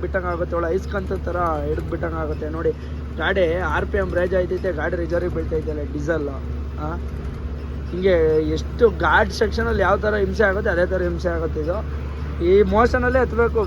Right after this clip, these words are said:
ಗಾಡಿ, ಇಲ್ಲಾಂದ್ರೆ ಹತ್ತಲ್ಲ. ಸೆಕೆಂಡ್ ಗೇರು, ಫಸ್ಟ್ ಗೇರ್ ಕೇಳ್ಬಿಡುತ್ತೆ. ನಮಗೆ ಬೇಜಾರಾಗುತ್ತೆ. ಆರ್ ಪಿ ಎಮ್ಮು ಇಪ್ಪತ್ತು, ಇಪ್ಪತ್ತೈದು ಇದೊಂದು ರೋಡ್ ಮಾತ್ರ ಹಿಂಗೆ. ಅಲ್ಲಿಂದ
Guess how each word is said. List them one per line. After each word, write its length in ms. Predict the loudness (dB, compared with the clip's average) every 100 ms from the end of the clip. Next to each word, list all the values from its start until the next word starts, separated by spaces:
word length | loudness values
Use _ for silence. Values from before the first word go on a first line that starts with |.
| 2
ಗಾಡಿ, 160 | 2 2
ಇಲ್ಲಾಂದ್ರೆ 320 | 2 2 2
ಹತ್ತಲ್ಲ. 320 | 0 0 -2 -4 -6 -8 -4
ಸೆಕೆಂಡ್ 300 | -4 0 -2 0
ಗೇರು, 180 | 0 0 -2
ಫಸ್ಟ್ 180 | -4 -2
ಗೇರ್ 120 | -4 -2
ಕೇಳ್ಬಿಡುತ್ತೆ. 480 | -4 -2 -4 -4 -6 -6 -8 -6 -6 -6 -6 -6 -6 -6 -6 -4
ನಮಗೆ 260 | -2 0 2 2
ಬೇಜಾರಾಗುತ್ತೆ. 520 | 4 4 4 2 0 0
ಆರ್ 120 | 0 0
ಪಿ 60 | 0
ಎಮ್ಮು 220 | 0 -2 0 -2
ಇಪ್ಪತ್ತು, 280 | 0 0 0
ಇಪ್ಪತ್ತೈದು 320 | 0 0 2 0 -4 -6 -6 -6 -6 0
ಇದೊಂದು 320 | 4 4 4
ರೋಡ್ 180 | 4 4
ಮಾತ್ರ 240 | 4 0
ಹಿಂಗೆ. 300 | 0 2 4 4 0 -6 -6 -6 -4
ಅಲ್ಲಿಂದ 380 | -2 0 0